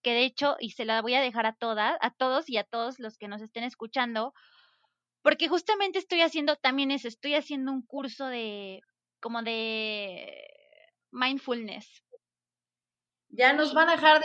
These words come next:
Speaker 2: escuchar porque andas vendiendo aquí, Yol.
Speaker 1: No, no voy a, no voy a decir cómo se llama el curso, nada más voy a decir que es como de mindfulness, pero hay un ejercicio muy interesante que te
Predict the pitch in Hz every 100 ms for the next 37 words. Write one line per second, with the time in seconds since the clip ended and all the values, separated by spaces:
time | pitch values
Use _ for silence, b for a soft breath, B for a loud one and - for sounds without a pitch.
0 | - - - 277 285 277 247 247 254 233
1 | 185 185 196 190 180 - 180 156 147 151
2 | - _ - 294 285 285 320 349 254 311
3 | 339 349 - 302 - 320 330 262 240 247
4 | 233 208 - 202 240 294 277 262 254 233
5 | 269 - 240 220 208 214 226 208 196 220
6 | - 302 302 294 - 254 285 311 311 277
7 | 277 285 262 262 262 262 269 285 262 233
8 | 254 _ _ _ _ _ _ _ - 262
9 | - 247